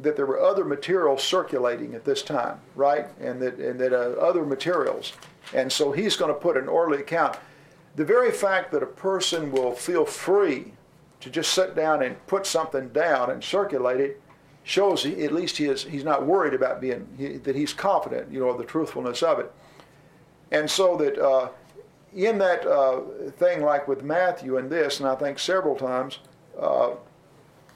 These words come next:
I don't know that, uh, that you could show anything other than, uh, each of them were operating on different bits of information. They were each familiar with the centurion and the miracle itself.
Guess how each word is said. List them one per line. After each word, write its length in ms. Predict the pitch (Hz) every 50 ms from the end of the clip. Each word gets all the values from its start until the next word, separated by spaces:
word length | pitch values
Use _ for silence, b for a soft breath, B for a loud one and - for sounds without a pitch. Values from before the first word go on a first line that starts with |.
| - - - - - - -
I 120 | - 156 170
don't 360 | 165 185 202 196 170 160 151
know 340 | 151 156 175 170 170 170 165
that, 280 | 143 139 131 127 131 -
uh, 300 | 135 131 123 123 123 123 123 - - - - _ - - - - - 151 139 -
that 260 | 151 143 135 135 - - - -
you 160 | 156 151 147
could 160 | - 143 120 -
show 340 | - - 170 156 143 170
anything 680 | - 180 185 202 208 175 - - 147 135 135 135 135 139 - 160
other 320 | 165 170 160 151 143 139
than, 440 | - 147 160 160 147 135 135 135 131 - b b b b b b - -
uh, 460 | - - 139 131 123 123 123 120 123 - - - - - - - - - - - - - - - -
each 280 | 190 202 214 - -
of 140 | 175 165 156
them 140 | 156 156 147
were 120 | 139 143
operating 540 | 151 156 160 160 - 151 147 147 147 143 135
on 180 | 127 123 127 113 -
different 460 | 165 180 185 185 156 139 127 113 110
bits 260 | 165 175 175 175 -
of 100 | 147 131
information. 680 | 147 151 147 - 139 139 156 180 185 - - 185 185 185 180 - _ _ - _ _ _ _ -
They 180 | 131 143 143 139
were 240 | 123 123 120 - - -
each 400 | - 170 180 185 185 - - - - - -
familiar 460 | - 156 147 143 165 170 160 160 147
with 120 | 135 131
the 80 | 131 131
centurion 640 | - - 156 143 131 - 165 170 165 165 160 160 143
and 120 | 123 123
the 40 | 123
miracle 480 | 127 139 156 165 160 151 - 139 131 127
itself. 520 | 127 127 - - 170 165 165 165 165